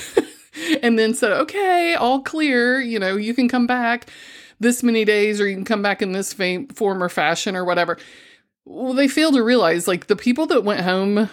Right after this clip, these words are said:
in March of twenty twenty are not the people coming back to work. And I think that's a really big part of this great resignation, is that people started to realize,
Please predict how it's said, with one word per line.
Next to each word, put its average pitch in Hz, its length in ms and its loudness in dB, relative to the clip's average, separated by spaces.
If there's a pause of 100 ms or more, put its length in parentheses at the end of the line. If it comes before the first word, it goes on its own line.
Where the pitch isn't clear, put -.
in 202 220 0
March 175 300 0
of 180 120 2
twenty 180 340 -2
twenty 180 340 0
are 180 100 2
not 165 240 0
the - 80 0
people 156 300 -4
coming 151 280 -4
back - 200 -2
to - 100 -6
work. - 400 -10 (220)
And 180 600 2
I 180 40 -2
think 208 240 0
that's 208 280 0
a 180 140 2
really 196 560 4
big 170 360 0
part 165 340 0
of 175 180 -6
this 147 420 -2 (800)
great 180 420 0
resignation, 175 840 0
is 170 420 -2
that 151 320 2
people 180 340 -2
started 160 400 0
to 180 100 -8
realize, 160 600 0